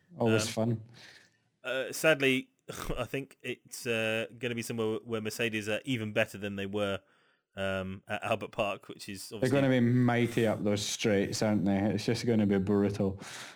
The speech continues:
Speaker 2: Yeah, I, I can't really see anybody touching them. So let, let's, um, let's do our top five, uh, predictions then. Um,
Speaker 1: We're going for a top five?
Speaker 2: Yeah, I think so.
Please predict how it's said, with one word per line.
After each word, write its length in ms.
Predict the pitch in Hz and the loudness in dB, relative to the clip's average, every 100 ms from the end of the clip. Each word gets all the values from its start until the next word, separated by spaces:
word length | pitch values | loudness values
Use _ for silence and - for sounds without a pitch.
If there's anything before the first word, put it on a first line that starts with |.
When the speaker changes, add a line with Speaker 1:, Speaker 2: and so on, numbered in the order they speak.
| _ _ _ - - - - | _ _ _ -20 -20 -18 -12
Speaker 2:
Yeah, 220 | 101 95 95 | -6 -4 -4
I, 80 | 110 113 | -6 -6
I 60 | 107 | -6
can't 280 | 113 104 87 | -4 -6 -6
really 280 | 104 98 98 | -4 -4 -4
see 200 | - 101 | -4 -4
anybody 300 | 95 92 90 | -4 -6 -8
touching 400 | - - 98 90 | -10 -12 -12 -12
them. 180 | 90 90 _ | -12 -14 _
So 220 | - 120 | -2 2
let, 200 | 139 156 - - - | 2 0 -4 -16 2
let's, 340 | 151 - - | 2 2 0
um, 560 | 143 135 127 123 117 101 90 | 2 4 2 -6 -8 -10 -6
let's 220 | 135 131 | -6 -4
do 160 | 135 123 | -2 0
our 120 | 117 | 0
top 200 | - 101 | -2 -6
five, 320 | - 107 101 - | -2 -4 -6 -4
uh, 160 | 104 98 | -2 -2
predictions 600 | - 107 78 - 92 90 | -4 -4 -4 -10 -12 -8
then. 260 | 90 90 87 _ - | -8 -10 -14 _ -12
Um, 380 | 92 90 90 90 - | -10 -8 -10 -12 -4
Speaker 1:
We're 100 | 123 | 2
going 160 | 123 127 | 2 2
for 80 | 127 | 2
a 40 | |
top 200 | 120 123 | 0 0
five? 360 | - 127 113 - - | 0 2 2 -2 -8
Speaker 2:
Yeah, 580 | 107 104 95 87 80 85 | -4 -2 -2 -4 -8 -10
I 20 | |
think 180 | 90 87 | -14 -16
so. 180 | - 101 | -16 -16